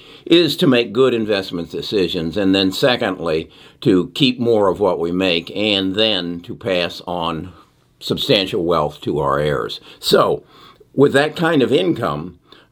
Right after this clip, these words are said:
I need to do some tax planning. So I have set up a Subchapter S, L L C actually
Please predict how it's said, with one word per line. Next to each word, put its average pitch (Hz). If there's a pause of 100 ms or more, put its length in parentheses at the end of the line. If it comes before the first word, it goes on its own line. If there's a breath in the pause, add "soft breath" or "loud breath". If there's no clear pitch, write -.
(200 soft breath)
I 143
need 107
to 92
do 107
some 92
tax 92
planning. 69 (340 loud breath)
So 117
I 120
have 127
set 147
up 104
a 98
Subchapter 107 (300)
S, 82 (340)
L 110
L 90
C 101
actually 76